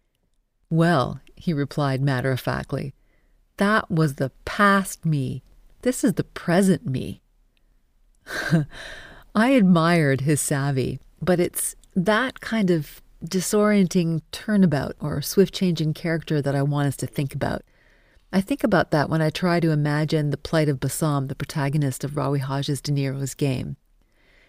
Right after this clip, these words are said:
If you heard my very first podcast, you'll already know that this particular series is going to focus on authors from the province of Quebec in Canada. And as I said in that podcast, it's true that French is the dominant language here in Quebec,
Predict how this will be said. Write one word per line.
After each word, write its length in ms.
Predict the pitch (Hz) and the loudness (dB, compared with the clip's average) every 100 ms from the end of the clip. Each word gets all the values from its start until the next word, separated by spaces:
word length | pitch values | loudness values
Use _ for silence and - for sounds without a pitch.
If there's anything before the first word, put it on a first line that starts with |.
| _ _ | _ _
If 320 | 214 233 - 277 | -2 -2 -4 0
you 160 | 269 | 0
heard 220 | 220 208 | 2 0
my 140 | 196 175 | 2 2
very 280 | 160 165 160 | 2 2 0
first 440 | - 160 175 - | -2 -2 -2 -4
podcast, 640 | - 147 - 127 139 - - | -6 -4 -4 -4 -4 -6 -2
you'll 380 | 165 156 151 - | 0 0 -2 -2
already 420 | 165 175 165 165 | 0 4 4 4
know 220 | 165 151 147 | 4 2 0
that 160 | - - | -2 -4
this 280 | 147 185 196 | 0 2 2
particular 600 | - 185 165 - 156 147 | -2 -2 -2 -2 -2 -2
series 640 | - 147 151 190 208 - - _ _ _ | -4 -4 0 2 0 -4 -14 _ _ _
is 120 | 170 | 0
going 160 | 151 165 | 2 2
to 80 | 151 | 2
focus 360 | 160 156 151 | 0 0 -2
on 80 | 151 | 0
authors 420 | 143 143 147 139 | 0 -2 -2 -4
from 460 | - 160 143 143 139 | -4 -2 0 0 0
the 340 | 139 139 135 - | -2 0 -2 -4
province 360 | 143 139 143 | -4 -4 -4
of 140 | 139 - | -6 -6
Quebec 420 | 147 - - - | -6 -6 -8 -6
in 220 | 151 143 | -4 -4
Canada. 560 | 139 139 131 - - - _ _ _ _ _ _ _ _ - | -4 -4 -4 -6 -10 -12 _ _ _ _ _ _ _ _ -4
And 260 | 151 147 | -2 0
as 200 | - 151 | 0 0
I 80 | 147 | 0
said 240 | 147 180 165 | 2 2 2
in 80 | |
that 200 | 151 127 | 2 -2
podcast, 640 | - 147 147 - 143 143 143 | -4 -4 -4 -4 -4 -4 -6
it's 180 | - | -10
true 360 | - - 233 170 | -12 -2 2 4
that 180 | 151 - | 2 -2
French 300 | - 156 147 | -2 -2 0
is 100 | 143 | -2
the 80 | 143 | 0
dominant 420 | 147 143 147 - | 0 0 -2 -2
language 420 | 143 139 143 - | -4 -2 -4 -4
here 140 | 147 | -4
in 120 | 139 139 | -4 -4
Quebec, 500 | 139 135 175 - | -6 -4 -6 -8